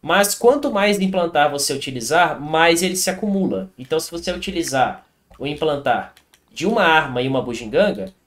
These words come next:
você vai implantar trezentos por cento de resistência, da, de fraqueza daquele dano naquela criatura, correto? E aí, junto com isso, os melhores efeitos pra você complementar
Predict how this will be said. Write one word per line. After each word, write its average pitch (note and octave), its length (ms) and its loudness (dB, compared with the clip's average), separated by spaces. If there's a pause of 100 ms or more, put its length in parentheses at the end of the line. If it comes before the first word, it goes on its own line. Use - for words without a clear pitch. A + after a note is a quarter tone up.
(260)
você C#3 240 -2
vai D#3 140 2
implantar F3+ 460 0
trezentos G3+ 600 0
por A#3 180 -4
cento F#3 540 -4
de F3 140 -4
resistência, E3 760 -2
da, D3+ 120 0
de B2 920 -6
fraqueza D#3 580 0
daquele C3 380 -4
dano C#3+ 480 -2 (320)
naquela E3+ 400 0
criatura, D3 560 -2 (480)
correto? F3+ 480 2 (300)
E E3+ 60 -2
aí, A3+ 240 0
junto B3+ 400 -2
com F#3 180 0
isso, A3 500 -2
os E3+ 140 -4
melhores F#3 460 2
efeitos F#3+ 400 -4
pra D#3+ 160 -2
você D#3+ 320 -2
complementar D3+ 1000 -2